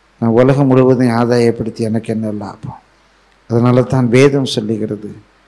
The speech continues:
"சத்தியத்தை கை கொண்டு வருகிற நீதி உள்ள ஜாதி உள்ளே பிரவேசிக்கும்படி அதன் வாசல்கள் திறக்கப்படும்." கர்த்தருடைய முகத்தை நோக்கி பார்ப்போம். நம்முடைய ஆவி ஆத்மா மாத்திரமல்ல,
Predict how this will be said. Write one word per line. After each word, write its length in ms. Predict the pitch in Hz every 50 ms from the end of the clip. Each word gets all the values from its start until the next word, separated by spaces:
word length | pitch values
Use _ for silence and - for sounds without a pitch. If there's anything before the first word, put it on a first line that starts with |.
| _ _ _ _ _ _ _
"சத்தியத்தை 720 | - - - 127 - - - 139 135 123 135 - 123 113
கை 220 | - - 127 131 123
கொண்டு 280 | - 139 127 123 120
வருகிற 380 | 120 123 113 123 110 117 113 117
நீதி 400 | 113 120 127 143 160 160 147 151
உள்ள 280 | 143 135 135 131 127 113
ஜாதி 420 | 101 - 123 120 123 131 123 131
உள்ளே 260 | 120 113 117 117 123
பிரவேசிக்கும்படி 1120 | 120 120 117 117 120 110 120 117 113 - - 127 117 - 120 110 110 110 107 107 104 98 - - _ _ _ _ _ _ _
அதன் 320 | - 123 117 - 120 107 110
வாசல்கள் 800 | 104 117 117 127 113 - - 123 113 107 98 110 107 101 98 98 104 - - _ _ _ _
திறக்கப்படும்." 760 | - 123 107 101 98 - - 180 - - - - - - - - _ -
கர்த்தருடைய 420 | - 127 110 - 123 107 120 117
முகத்தை 380 | 117 117 110 123 113 - 123 113
நோக்கி 320 | 110 113 113 110 110 -
பார்ப்போம். 540 | 107 - - - - - - - - - - - _ _ _ _ _ _ _ _ _ -
நம்முடைய 380 | 131 127 131 127 131 123 120
ஆவி 380 | 120 120 131 139 143 143 143 127
ஆத்மா 440 | 110 113 120 - - - 123 123 120
மாத்திரமல்ல, 800 | 120 117 110 113 110 - 120 113 117 113 107 101 - 104 101